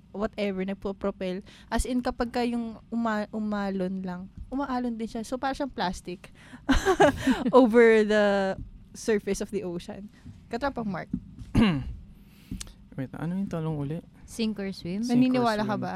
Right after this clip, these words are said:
Speaker 1: na yun lang, dalawa lang yung pwede mong gawin in life? Sink or swim?
Speaker 2: Ah. Oo.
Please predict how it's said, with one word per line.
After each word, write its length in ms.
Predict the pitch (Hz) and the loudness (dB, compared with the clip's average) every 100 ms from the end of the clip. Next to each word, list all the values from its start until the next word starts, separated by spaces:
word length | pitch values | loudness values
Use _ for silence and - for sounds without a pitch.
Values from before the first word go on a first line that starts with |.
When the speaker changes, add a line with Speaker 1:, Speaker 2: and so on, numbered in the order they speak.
| 208 | -8
Speaker 1:
na 280 | 208 190 214 | -8 -8 -6
yun 200 | 220 208 | -4 -2
lang, 200 | 196 196 | -2 -2
dalawa 320 | 190 190 190 | -2 0 -2
lang 160 | 190 190 | -2 -4
yung 60 | |
pwede 180 | 190 185 | -6 -8
mong 240 | 190 190 185 | -8 -8 -10
gawin 240 | 180 185 | -14 -12
in 140 | 190 185 | -12 -12
life? 240 | 185 202 | -14 -14
Sink 240 | - 208 202 | -10 -8 -8
or 140 | 196 | -10
swim? 240 | - - - | -10 -12 -8
Speaker 2:
Ah. 880 | 131 131 135 143 151 160 151 135 - - - - - - - - - - - - | -4 -2 0 0 -2 -4 -6 -8 -10 -12 -10 -10 -12 -16 -18 -18 -20 -20 -20 -2
Oo. 440 | 165 156 135 131 | 0 0 -2 -6